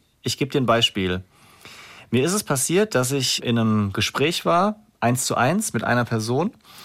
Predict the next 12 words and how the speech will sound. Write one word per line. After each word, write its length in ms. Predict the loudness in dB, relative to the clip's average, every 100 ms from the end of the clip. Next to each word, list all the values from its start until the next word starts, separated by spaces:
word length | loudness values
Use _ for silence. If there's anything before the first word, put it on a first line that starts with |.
| -20 -6
und 240 | 0 0 0
hab 120 | -2
mich 220 | -2 -2
in 140 | -2 -2
diesem 500 | -2 0 0 -2 -2
Gespräch 600 | -2 -2 -2 0 2 0
so 480 | -2 0 2 2 0 -4
kurz 400 | 0 0 0 -4
verlegen 680 | 0 2 4 4 2 0 2
am 360 | 4 4 2
Kopf 280 | 0 0 0
gekratzt 600 | -4 -2 -4 -4 -8